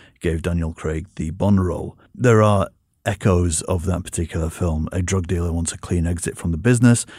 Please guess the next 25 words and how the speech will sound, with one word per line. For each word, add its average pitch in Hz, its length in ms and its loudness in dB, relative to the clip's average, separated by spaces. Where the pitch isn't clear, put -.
A 101 140 0
posh - 380 -4
socialite 101 540 0
girl 95 260 0
with 90 100 0
a 87 60 -2
drug 98 240 -2
habit 98 340 0
goes 85 260 -4
missing. 110 680 4
There's 82 140 -4
a 82 80 -2
head 82 260 -4
in 82 120 -2
the 82 80 -4
freezer. 107 800 2
That's - 180 -10
not - 120 -10
particularly 85 380 -6
a 87 60 -10
spoiler. 90 480 -2
The 104 180 6
other 101 380 4
bigger 101 300 4
issue 87 460 0